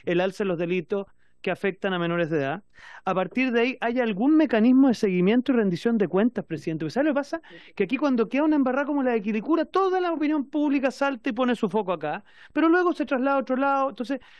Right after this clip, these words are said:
yo creo que nosotros debiésemos imponernos como comisión un plazo regular donde se venga a exponer de este tema en particular.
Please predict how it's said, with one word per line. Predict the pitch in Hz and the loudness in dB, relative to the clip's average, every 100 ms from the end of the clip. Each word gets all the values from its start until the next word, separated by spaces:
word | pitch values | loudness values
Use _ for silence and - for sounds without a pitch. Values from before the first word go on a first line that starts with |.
| - | -10
yo | 170 247 | 0 2
creo | 302 | 4
que | |
nosotros | 277 277 294 | 2 0 0
debiésemos | 262 277 277 269 240 | 2 0 0 0 0
imponernos | 202 202 208 277 311 | 0 2 2 2 0
como | - 254 233 | 0 -2 0
comisión | 220 202 262 247 277 - - - | 0 0 0 0 -2 -8 -10 0
un | 214 208 | 0 0
plazo | 254 254 - 247 | -2 -2 -2 -2
regular | 220 202 240 320 | 0 0 0 0
donde | 285 269 247 | 0 -4 0
se | 233 | 0
venga | 247 262 | 0 0
a | 262 | -2
exponer | - 226 262 214 | -2 0 0 0
de | 247 | -2
este | 247 | -2
tema | 233 220 | -2 -2
en | 190 | -2
particular. | 170 156 135 123 | -4 -6 -6 -8